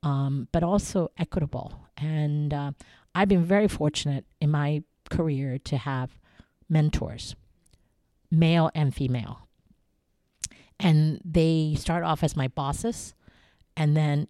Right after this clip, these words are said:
end up as my friends and mentor. And it's really important, I cannot stress this enough, for, uh, male and female to find your mentors that are both, because it's just,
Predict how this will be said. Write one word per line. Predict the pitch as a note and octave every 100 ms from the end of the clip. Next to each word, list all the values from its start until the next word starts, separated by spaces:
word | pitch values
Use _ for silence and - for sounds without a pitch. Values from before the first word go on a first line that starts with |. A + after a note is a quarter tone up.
| -
end | D3+ C#3+
up | C#3+
as | C#3
my | C#3+ B2+
friends | - D3 D3+ D3 D#3+ - C#3+
and | C#3+
mentor. | C#3+ C3 - - - _ _ _ _ _ _ _ _ G3
And | F#3+ E3+ D#3+ - _
it's | - - F#3
really | G3+ A#3+ C4 B3 A3
important, | F#3 - E3+ D3 B2
I | C#3
cannot | - D#3+ E3 D#3+
stress | - D#3 -
this | E3 D#3
enough, | C#3+ C#3+ - - _ _ - _
for, | - - D3+ C#3+ C#3 - - _
uh, | D#3 C3+ A2 - _ _ _ _ _ _ _
male | D#3 F#3 A3
and | F#3 D#3
female | - C#3 A#2 - - - _ _ _ -
to | F3+
find | - E3+ E3
your | D3+ C#3+
mentors | D3+ D#3 - C#3+
that | D3 C#3+
are | C3+ -
both, | C3 - - - _ - _ _ _ _
because | F#3+ F3 F#3+ E3+ - -
it's | F3+ -
just, | G#3 G#3 - -